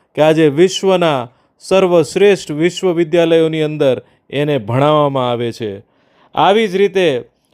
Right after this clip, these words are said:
ભારતના જે યોગદાન છે કલા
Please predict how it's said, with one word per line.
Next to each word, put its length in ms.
ભારતના 1040
જે 560
યોગદાન 640
છે 260
કલા 560